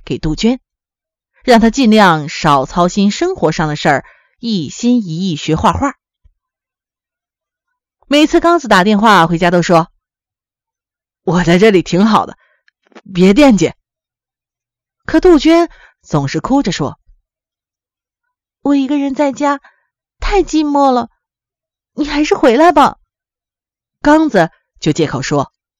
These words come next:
：“那怎么能行啊？我是和人家工程队儿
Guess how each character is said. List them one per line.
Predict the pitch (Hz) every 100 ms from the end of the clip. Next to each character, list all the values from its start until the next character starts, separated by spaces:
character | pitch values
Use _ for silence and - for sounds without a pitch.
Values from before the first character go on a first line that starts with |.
| _ _ _ _ _ _ -
：“那 | 226 240
怎 | 170
么 | 147
能 | 151
行 | -
啊？ | 117 - _ _ _ _ _ _
我 | 160 156
是 |
和 | 170
人 | 185 165
家 | 196
工 | 190 247
程 | 190
队 | 208
儿 | 175